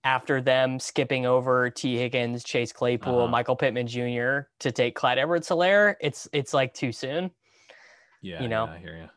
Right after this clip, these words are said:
Speaker 1: Man.
Speaker 2: Yeah.
Speaker 1: Oh my God, Clyde Edwards-Helaire. Here,
Speaker 2: Yeah.
Speaker 1: le-, here we go. Let's end, let's end on this.
Speaker 2: Well,
Speaker 1: Cly-
Speaker 2: can I ask you about Rondale Moore going to the Chiefs? So the
Speaker 1: Oh
Speaker 2: that
Speaker 1: my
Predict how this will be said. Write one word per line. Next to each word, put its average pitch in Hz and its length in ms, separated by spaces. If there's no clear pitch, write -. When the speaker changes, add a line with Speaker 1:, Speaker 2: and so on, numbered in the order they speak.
Speaker 1:
Man. 123 440
Speaker 2:
Yeah. - 260
Speaker 1:
Oh 370 520
my 240 220
God, 202 500
Clyde 190 320
Edwards-Helaire. 147 760
Here, 196 220
Speaker 2:
Yeah. 110 120
Speaker 1:
le-, 233 140
here 220 180
we 208 120
go. 143 320
Let's 180 200
end, 202 240
let's 196 200
end 190 220
on 156 140
this. 120 400
Speaker 2:
Well, 135 380
Speaker 1:
Cly- 208 220
Speaker 2:
can 139 100
I 135 120
ask 156 220
you 160 60
about 147 280
Rondale 139 360
Moore 139 180
going 139 140
to 139 60
the 135 80
Chiefs? 151 280
So 123 140
the 123 380
Speaker 1:
Oh 175 180
Speaker 2:
that 185 80
Speaker 1:
my 160 80